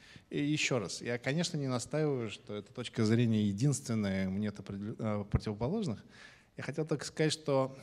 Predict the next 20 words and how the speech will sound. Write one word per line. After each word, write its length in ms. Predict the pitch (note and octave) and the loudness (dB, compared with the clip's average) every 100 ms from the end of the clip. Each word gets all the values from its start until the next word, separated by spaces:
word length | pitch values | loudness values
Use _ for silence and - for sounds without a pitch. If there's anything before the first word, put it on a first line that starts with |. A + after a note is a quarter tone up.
| - | -10
и 120 | B2 | -4
существует 400 | B2 - - E3+ | -4 -2 4 4
довольно 360 | C3 C3+ C#3+ C#3+ | 6 6 6 2
большой 420 | A#2+ C3 - E3+ | 2 2 4 4
корпус 420 | - D3 C3+ C3 | 4 -2 -2 -4
доказательств 720 | A#2 A#2+ B2 B2 A#2+ G#2 - - | -4 -2 0 0 0 -2 -4 -4
и 40 | |
большое 380 | G2+ G#2+ B2 C3+ | -2 -2 0 0
число 280 | - A#2+ B2 | 0 -4 -2
серьёзных 640 | - G#2+ B2+ A2+ G2+ - | 0 2 2 2 -2 -6
учёных 460 | A2+ D#3+ G3 D3+ - | -4 0 2 0 -4
и 40 | |
философов, 540 | - G#2+ F3 - - - - - - - - _ | -4 -2 -2 -4 -12 -18 -20 -20 -20 -20 -20 _
которые 300 | - C3+ B2 | -12 -6 -2
считают, 280 | A2+ - D3+ | -2 0 0
что 160 | D3 A#2+ | 0 -4
эта 140 | A2+ | -4
точка 320 | A#2+ A#2+ - | -6 -6 -4
зрения 440 | A2+ D3 D3 B2+ B2 A#2 | -2 -2 -2 -2 -4 -6
имеет 260 | A2 A2+ | -4 -4